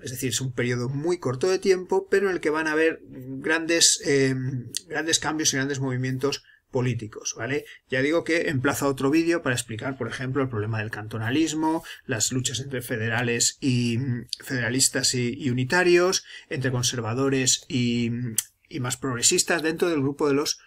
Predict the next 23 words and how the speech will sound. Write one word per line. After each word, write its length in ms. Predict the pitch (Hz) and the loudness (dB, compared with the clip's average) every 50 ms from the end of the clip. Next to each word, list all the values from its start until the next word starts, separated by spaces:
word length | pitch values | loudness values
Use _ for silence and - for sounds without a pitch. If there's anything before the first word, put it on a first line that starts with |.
| _ _ _ - | _ _ _ -6
de 80 | 135 123 | -4 -4
los 100 | 117 110 | -2 -2
republicanos, 720 | 110 113 - 147 131 107 107 107 - - - - - - - | -4 -6 -8 -10 -10 -8 -8 -10 -12 -16 -18 -20 -20 -14 -8
¿vale? 240 | 127 135 160 - - - _ _ _ | -6 -4 -4 -4 -6 -12 _ _ _
Los 220 | - 156 165 156 | -4 -2 -2 -2
problemas 400 | - 190 185 196 175 165 143 - | 0 4 6 6 6 4 2 -2
con 140 | - - 139 | -4 -4 -4
los 100 | 139 135 | -4 -4
que 80 | - 135 | -4 -4
se 80 | 139 | -4
encuentra 280 | 139 135 143 139 131 123 | -2 -2 -2 0 0 0
esta 180 | 117 - 131 127 | 0 0 0 0
república, 680 | 135 139 - 214 208 208 208 214 208 220 226 226 233 - | 0 2 4 6 6 8 6 6 4 2 -2 -2 -4 -8
recordémoslo, 640 | - 127 - 127 131 139 143 151 151 160 185 - - | -8 -8 -4 -4 -4 -4 -4 -4 -2 -2 -2 -2 0
por 140 | - 135 131 | 0 0 2
un 160 | 135 131 131 | 2 0 0
lado 180 | 117 113 135 139 | -2 -2 -4 -4
esa 180 | - - 131 | -6 -4 -4
división 560 | - 143 123 120 117 - - 139 117 110 113 - | -2 -2 -2 0 2 2 2 2 0 -2 -4 -10
entre 200 | - 127 123 127 | -14 -14 -14 -14
federales 520 | 120 - - 120 120 123 110 104 117 - - | -12 -10 -8 -6 -4 -4 -4 -4 -6 -6 -4
y 20 | |
unitarios, 560 | 123 131 131 - 185 190 190 202 220 233 - | -4 -2 0 2 4 6 8 6 6 6 2